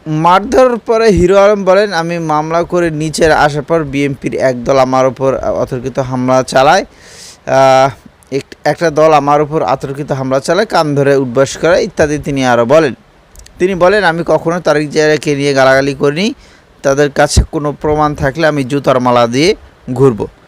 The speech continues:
তিনি আরও এইরকম বিস্তারিত আলোচনা করেছেন। তিনি বলেছেন যে বিএনপি এখনও ক্ষমতা পায়নি,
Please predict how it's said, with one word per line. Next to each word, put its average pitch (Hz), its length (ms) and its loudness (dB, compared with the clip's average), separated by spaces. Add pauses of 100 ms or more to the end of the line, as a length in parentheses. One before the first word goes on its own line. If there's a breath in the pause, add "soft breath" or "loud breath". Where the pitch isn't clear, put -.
(200)
তিনি 208 180 0
আরও 175 140 4
এইরকম 151 460 0
বিস্তারিত 131 460 -4
আলোচনা 127 360 -2
করেছেন। 151 480 -2
তিনি 170 200 -6
বলেছেন 190 440 2
যে 156 140 -2
বিএনপি 151 380 -4
এখনও 160 260 -2
ক্ষমতা 139 420 -6
পায়নি, 160 380 0